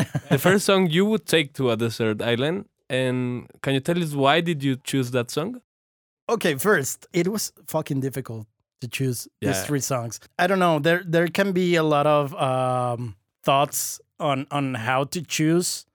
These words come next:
Speaker 2: three songs for a desert island. For me,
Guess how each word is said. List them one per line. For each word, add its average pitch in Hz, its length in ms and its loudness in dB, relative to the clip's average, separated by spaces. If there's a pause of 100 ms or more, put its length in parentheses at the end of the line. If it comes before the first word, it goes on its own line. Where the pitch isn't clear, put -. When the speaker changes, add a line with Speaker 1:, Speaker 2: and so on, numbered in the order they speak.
(140)
Speaker 2:
three 175 160 0
songs 185 380 2
for 220 140 2
a 202 60 2
desert 214 380 2
island. 208 520 4 (340)
For 156 240 2
me, 165 960 2